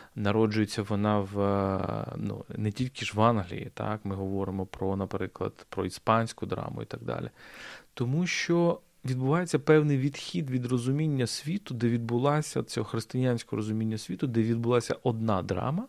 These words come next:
це розіп'яття Христа, і вся подальша історія, це нібито оце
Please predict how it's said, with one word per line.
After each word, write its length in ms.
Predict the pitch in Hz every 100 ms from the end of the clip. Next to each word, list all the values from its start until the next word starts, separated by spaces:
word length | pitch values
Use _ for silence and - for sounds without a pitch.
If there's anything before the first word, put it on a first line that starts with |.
| -
це 260 | - - - - -
розіп'яття 640 | - 107 113 - 104 101 92
Христа, 640 | - 104 - - 107 160 - - - -
і 320 | - 117 117
вся 460 | 107 - - - 139
подальша 500 | 135 120 113 110 - -
історія, 560 | - - 135 135 123
це 160 | 107 107
нібито 440 | 110 110 110 113
оце 260 | 110 -